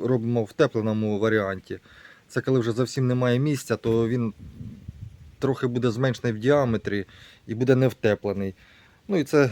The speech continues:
е, варіант для тих, у кого він буде стояти в дуже теплому приміщенні, де тепловтрати, е, там, ну, не мають значення. Але якщо це якась котельня,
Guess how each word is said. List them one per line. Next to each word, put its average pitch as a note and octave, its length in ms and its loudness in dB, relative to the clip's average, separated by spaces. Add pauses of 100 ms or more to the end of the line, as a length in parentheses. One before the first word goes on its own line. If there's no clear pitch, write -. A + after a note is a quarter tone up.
(120)
е, A#2+ 180 6
варіант B2 500 4
для C3 120 6
тих, - 280 0
у - 40 -16
кого A#2+ 560 6 (400)
він B2+ 140 -2
буде B2+ 180 2
стояти C3 380 2
в A2+ 100 0
дуже C3 220 2
теплому B2 440 2
приміщенні, B2+ 560 0
де G#2+ 280 2
тепловтрати, A#2 720 0
е, G2+ 580 0 (880)
там, A2+ 180 -2
ну, G#2 140 -2
не A2+ 140 -4
мають B2 280 2
значення. F#2+ 500 -2 (300)
Але A#2+ 140 -6
якщо B2+ 180 -6
це - 180 -2
якась C3 280 0
котельня, A#2 680 4